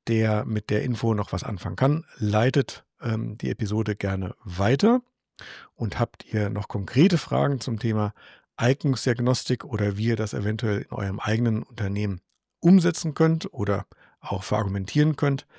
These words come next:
dann meldet euch gerne bei mir. Bis dahin, alles Gute, ciao, ciao. Das war Kopfgefühl Recruiting.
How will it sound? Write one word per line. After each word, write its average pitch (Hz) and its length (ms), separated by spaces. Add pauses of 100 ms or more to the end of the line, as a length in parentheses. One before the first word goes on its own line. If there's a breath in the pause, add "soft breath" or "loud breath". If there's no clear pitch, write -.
(420 loud breath)
dann 110 260 (160)
meldet 101 380
euch - 180
gerne 90 220
bei 95 120
mir. 110 200 (520)
Bis 117 140
dahin, 190 320 (200)
alles 110 260
Gute, 135 400 (120)
ciao, 107 140
ciao. - 140 (500)
Das 139 280
war 110 380 (460)
Kopfgefühl 110 1000 (200)
Recruiting. 131 640